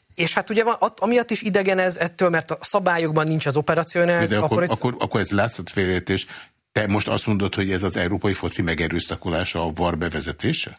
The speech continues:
Speaker 1: Szerintem nem megerőszakolása, csak nem lehet fél szívvel csinálni valamit. Tehát, ö,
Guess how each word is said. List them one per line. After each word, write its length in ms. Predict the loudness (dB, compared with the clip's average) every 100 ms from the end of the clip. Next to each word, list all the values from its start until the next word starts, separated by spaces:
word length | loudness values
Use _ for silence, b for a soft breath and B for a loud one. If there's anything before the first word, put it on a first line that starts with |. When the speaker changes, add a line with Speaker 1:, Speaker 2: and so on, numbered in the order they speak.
| -12
Speaker 1:
Szerintem 300 | -6 -2 0
nem 160 | 2 2
megerőszakolása, 840 | 2 2 0 0 0 0 0 -2
csak 140 | -4
nem 180 | -2 0
lehet 200 | 0 0
fél 240 | 0 0 0
szívvel 340 | -2 0 0
csinálni 380 | 0 -2 0 2
valamit. 420 | 2 0 -4 -4
Tehát, 300 | 0 0 0
ö, 120 | 0